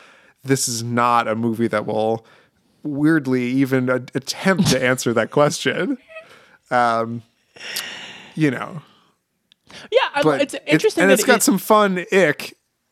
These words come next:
Speaker 2: Sure.
Speaker 1: Gotta love
Speaker 2: It's
Speaker 1: some fun
Speaker 2: interesting that
Speaker 1: ick.
Speaker 2: it's free of those questions,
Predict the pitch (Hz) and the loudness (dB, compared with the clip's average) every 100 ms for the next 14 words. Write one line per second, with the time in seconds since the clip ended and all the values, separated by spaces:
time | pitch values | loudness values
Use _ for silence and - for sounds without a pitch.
0 | _ _ - - 185 147 147 151 220 156 | _ _ -10 -2 0 2 2 2 2 0
1 | - 156 - - 233 208 175 - - 220 | 2 4 4 4 4 2 0 -8 -8 -2
2 | 226 175 156 143 - 131 120 - 135 156 | 0 2 0 -2 -6 -8 -8 -10 -12 -10
3 | 214 - | -12 -14